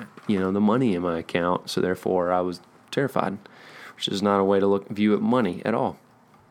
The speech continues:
So anyway, um, it had s-, it was tied up in, I guess to get specific, it was tied up in mutual funds, and one of 'em wasn't doing that well.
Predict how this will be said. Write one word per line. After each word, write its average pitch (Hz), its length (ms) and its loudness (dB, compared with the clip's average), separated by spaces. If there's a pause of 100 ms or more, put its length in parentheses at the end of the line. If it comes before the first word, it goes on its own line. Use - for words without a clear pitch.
(400)
So 113 200 4
anyway, 98 360 4
um, 98 460 4
it 101 140 2
had 104 180 0
s-, - 340 -6
it - 180 -2
was 92 160 -2
tied 104 300 4
up 98 240 0
in, 92 240 0
I 85 100 -2
guess 98 240 -2
to 92 200 -2
get 90 200 -2
specific, 90 600 -2
it 95 60 2
was 82 120 -2
tied 92 180 2
up - 80 -2
in 87 60 -4
mutual 92 300 -2
funds, 90 480 -2 (480)
and 90 120 -2
one 95 120 4
of 92 100 2
'em 92 80 2
wasn't 92 260 0
doing 92 180 0
that 87 160 0
well. 87 400 0